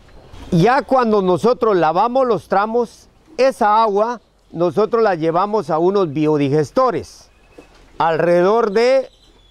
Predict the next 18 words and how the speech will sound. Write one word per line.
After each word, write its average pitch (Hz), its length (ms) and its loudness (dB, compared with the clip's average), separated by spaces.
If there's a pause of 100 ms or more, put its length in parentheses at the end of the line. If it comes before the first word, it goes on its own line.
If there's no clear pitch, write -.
(100)
ocho 208 340 0
biodigestores. 151 960 -2 (560)
Ahí 214 220 0
lo 233 180 0
que 190 140 -2
se 180 140 -4
genera, 226 480 0 (100)
lo 170 300 -2
que 180 180 -2
generan 220 460 2
las 185 180 0
bacterias 226 720 -2
es 180 360 -6
gas 165 380 0
metano. 185 580 -2 (720)
Nosotros 262 580 0
lo 240 100 2
usamos 196 720 -2